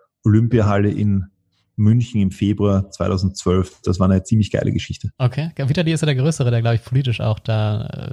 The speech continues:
Speaker 2: äh, aktiv ist
Speaker 1: Ja,
Speaker 2: und,
Speaker 1: genau,
Speaker 2: glaub ich,
Speaker 1: der ist,
Speaker 2: Bürgermeister
Speaker 1: äh,
Speaker 2: werden
Speaker 1: und
Speaker 2: wollte.
Speaker 1: auch der Ältere, ja.
Speaker 2: Ähm, gibt's von dem was Neues eigentlich? Lange
Speaker 1: Ich
Speaker 2: nichts
Speaker 1: glaub, der ist nach wie vor Bürgermeister von Kiew.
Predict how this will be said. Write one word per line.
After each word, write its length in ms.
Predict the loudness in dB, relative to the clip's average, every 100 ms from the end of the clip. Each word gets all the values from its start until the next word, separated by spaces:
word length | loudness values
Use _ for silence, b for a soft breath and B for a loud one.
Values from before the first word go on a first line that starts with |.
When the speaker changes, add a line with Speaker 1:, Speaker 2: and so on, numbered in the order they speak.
| -8
Speaker 2:
äh, 60 | -8
aktiv 320 | -4 -4 0
ist 80 | 2
Speaker 1:
Ja, 180 | 4 4
Speaker 2:
und, 60 |
Speaker 1:
genau, 160 | 4 4
Speaker 2:
glaub 20 |
ich, 60 | 4
Speaker 1:
der 60 | 4
ist, 40 | 4
Speaker 2:
Bürgermeister 320 | 2 2 0
Speaker 1:
äh, 20 |
Speaker 2:
werden 140 | 2 2
Speaker 1:
und 40 |
Speaker 2:
wollte. 120 | 4 2
Speaker 1:
auch 80 |
der 120 | 2 2
Ältere, 380 | 2 2 2
ja. 300 | 2 0 -4 -14 _ _ -6
Speaker 2:
Ähm, 360 | -4 -2 -4 -6 _ _
gibt's 160 | -8 -4
von 80 |
dem 140 | -2 -2
was 140 | -4
Neues 220 | -8 -8
eigentlich? 280 | -10 -10 -12 -16 _ _ _ _ _ _ _ _ _ _ _ _ -6
Lange 140 | -4
Speaker 1:
Ich 40 | 0
Speaker 2:
nichts 40 |
Speaker 1:
glaub, 120 | 0 2
der 60 |
ist 100 | 0
nach 140 | 2 2
wie 60 |
vor 220 | 2 2
Bürgermeister 500 | 4 4 4 2 0
von 140 | -2 -2
Kiew. 320 | -2 -4